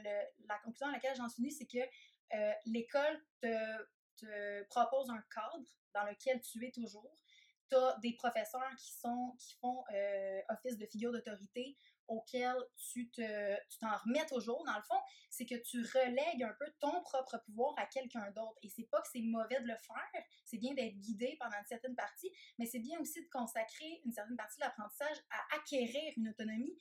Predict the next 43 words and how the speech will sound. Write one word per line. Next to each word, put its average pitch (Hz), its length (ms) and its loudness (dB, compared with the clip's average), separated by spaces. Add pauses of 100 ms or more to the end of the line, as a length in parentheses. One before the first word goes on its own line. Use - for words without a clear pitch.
(200)
puis 254 100 4
à 226 120 6
me 226 80 4
dire, « 277 420 0 (300)
OK, 226 200 -2 (140)
moi, 262 480 4
j'ai 240 140 -4
des 220 140 -2
moyens 262 580 0 (800)
par 311 240 6
moi-même 254 600 0
de 208 120 -2
faire 294 480 2
quelque 220 160 -6
chose, 277 140 0
de 208 100 -4 (100)
créer 302 220 -4
quelque 254 160 -6
chose 269 180 -2
qui 240 100 -2
me 214 120 -2
représente. » 214 560 -8 (460)
Et 330 160 2 (100)
si 233 100 -8
je - 120 -8
prends, 294 160 2
par 240 100 0
exemple, 247 320 -2
l'exemple 233 420 -4 (260)
de, 208 100 -6
de, 202 400 -6
des 214 140 -6
travaux, 233 540 0 (540)
tu 330 60 6
sais, 311 80 4
on 247 80 6
a 226 60 6
des 226 120 2
barèmes, 247 540 4
on 220 100 -2
a 208 100 2
des 208 140 -12
délais, 233 380 2